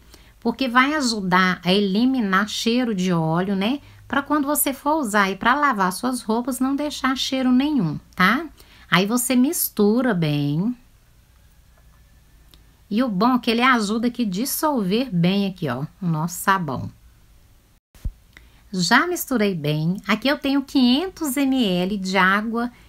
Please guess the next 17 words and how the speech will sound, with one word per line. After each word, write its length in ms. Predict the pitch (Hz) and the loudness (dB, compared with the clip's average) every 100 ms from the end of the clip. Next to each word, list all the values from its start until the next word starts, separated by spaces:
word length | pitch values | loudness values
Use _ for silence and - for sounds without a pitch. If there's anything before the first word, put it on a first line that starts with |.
| - - | -16 -2
bem 300 | 175 214 330 | 2 2 0
fervente. 720 | - 294 220 165 160 196 180 | -2 0 0 0 -2 -2 -2
Olha 140 | 202 | -2
como 180 | 214 233 | -2 -4
que 80 | 220 | -2
ela 80 | 202 | -4
está 260 | - 175 | 0 -2
quente. 480 | 175 139 143 170 - | 0 -6 -4 -6 -6
Eu 80 | 185 | -4
coloco 380 | 196 180 185 185 | -2 0 -2 -4
um 40 | |
pouco. 640 | 180 139 135 156 - 233 - - - - - | -6 -8 -8 -12 -6 -8 -8 -20 -20 -14 -2
Aí 80 | 196 | 2
nós 240 | 262 247 | 2 2
vamos 320 | 262 269 254 | 0 0 0
misturar, 840 | 233 240 370 370 - 208 180 202 185 | 2 2 2 -4 -2 0 4 4 2
gente, 340 | 156 151 - | -2 -4 -6